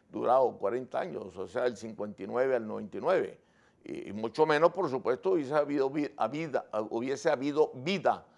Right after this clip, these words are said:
para estos veinticua-, veintitrés, veinticuatro años de despelote. Entonces, este, el petróleo, repito, alimentó y sustentó y subsidió, por llamarlo así, entre comillas,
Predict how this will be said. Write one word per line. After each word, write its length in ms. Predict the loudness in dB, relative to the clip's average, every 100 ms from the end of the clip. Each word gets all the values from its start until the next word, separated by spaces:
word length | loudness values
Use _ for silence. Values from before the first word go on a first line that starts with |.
| _ -20 _
para 420 | 2 4 4 2 0
estos 320 | -2 -2 -2
veinticua-, 580 | -4 -6 -14 -4 -4 -4
veintitrés, 480 | -8 -8 -8 -4
veinticuatro 580 | -4 -6 -4 -4 -2 0
años 340 | -2 -2 -8 -10 -20 -20 -6
de 100 | -4
despelote. 640 | -4 -4 0 0 -4 -18 _ _ _
Entonces, 720 | -10 -2 0 2 4 4 2 -10 _ -2
este, 720 | -2 0 0 4 4 2 -2
el 120 | -2
petróleo, 540 | -2 -2 0 0 2
repito, 560 | 0 -2 -4 -2 -2 -4 _ _ _
alimentó 640 | 4 4 2 -6 -2 2 2
y 60 |
sustentó 920 | 2 -6 -2 -2 -2 4 6 6 2 -10 _ _ _
y 100 | -8
subsidió, 840 | -6 -6 -8 -8 -2 6 6 6 0
por 160 | -8
llamarlo 360 | -6 0 2 2
así, 120 | 0
entre 260 | -4 -6 -6
comillas, 440 | -4 -2 -2 -2